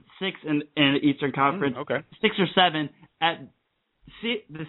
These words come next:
Speaker 1: ceiling. I think they could even make, make the five seed, depending on how,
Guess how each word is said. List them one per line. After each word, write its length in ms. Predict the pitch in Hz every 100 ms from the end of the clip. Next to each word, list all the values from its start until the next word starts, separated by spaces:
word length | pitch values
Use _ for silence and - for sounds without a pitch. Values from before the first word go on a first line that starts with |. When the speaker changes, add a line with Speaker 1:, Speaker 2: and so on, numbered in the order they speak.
| -
Speaker 1:
ceiling. 300 | 294 247 156
I 80 |
think 180 | 147 170
they 100 | 180
could 80 | 175
even 400 | 175 165 160 135
make, 300 | 156 160 -
make 180 | 165 165
the 80 | 135
five 240 | - 196 170
seed, 160 | 147 127
depending 340 | 127 156 156
on 100 | 147
how, 320 | 143 156 147